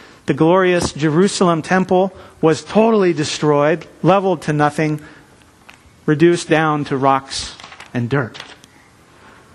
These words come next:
And so the psalmist is saying, "Me and the other people like me, we even love the ruins as much as they remind us of how bad things are, of how far we've fallen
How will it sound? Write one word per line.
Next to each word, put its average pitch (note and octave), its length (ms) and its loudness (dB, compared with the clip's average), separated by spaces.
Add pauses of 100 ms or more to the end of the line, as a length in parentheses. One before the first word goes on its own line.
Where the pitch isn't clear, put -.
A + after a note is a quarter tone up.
(180)
And E3+ 100 -2
so A3 120 4
the G3 80 2
psalmist C4 460 0
is F#3+ 80 -2
saying, G3+ 440 0 (1300)
"Me D#4 460 2 (640)
and F#3+ 140 2
the G#3 100 4
other B3+ 160 4
people A#3+ 340 0
like F3+ 300 0
me, C3+ 280 0 (920)
we C4+ 120 4 (140)
even F#3 220 2
love F#3+ 240 2
the E3 100 0
ruins C#3 800 -2 (800)
as C#3 140 -2
much E3+ 240 0
as D3+ 100 -2
they D#3+ 140 2
remind C#3 400 0
us A#2 200 -4
of C3 100 -8
how C3+ 120 -2
bad A#2 320 -4
things G2+ 320 -12
are, G2+ 200 -16 (1000)
of A#2+ 140 -10
how B2+ 160 0
far C#3 360 0
we've C3+ 200 -4
fallen B2+ 540 -2